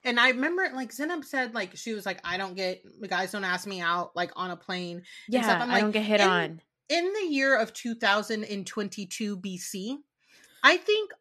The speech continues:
Speaker 1: all of the service industry girlies, and make no mistake, like, being a flight attendant is
Speaker 2: Uh, yeah,
Speaker 1: service
Speaker 2: it's service
Speaker 1: industry.
Speaker 2: industry. Yeah.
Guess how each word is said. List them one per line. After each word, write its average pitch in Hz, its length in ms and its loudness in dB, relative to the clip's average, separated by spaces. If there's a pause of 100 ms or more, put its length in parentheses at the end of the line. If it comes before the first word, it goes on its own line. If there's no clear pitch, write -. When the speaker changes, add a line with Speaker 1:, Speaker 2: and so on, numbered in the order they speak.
Speaker 1:
all 254 240 8
of 233 140 0
the 240 80 -4
service 214 440 -2
industry 226 420 -6
girlies, 233 400 -2
and 214 120 -2
make 208 180 -6
no 214 80 -4
mistake, 185 420 -4
like, 175 200 -2
being 196 200 -4
a 170 60 -6
flight 170 220 -4
attendant 151 380 -12
is 143 320 -12 (340)
Speaker 2:
Uh, 247 60 0
yeah, 339 60 6
Speaker 1:
service 311 200 6
Speaker 2:
it's - 60 -10
service 254 240 4
Speaker 1:
industry. 151 340 -6
Speaker 2:
industry. 175 100 -18 (140)
Yeah. 226 200 -4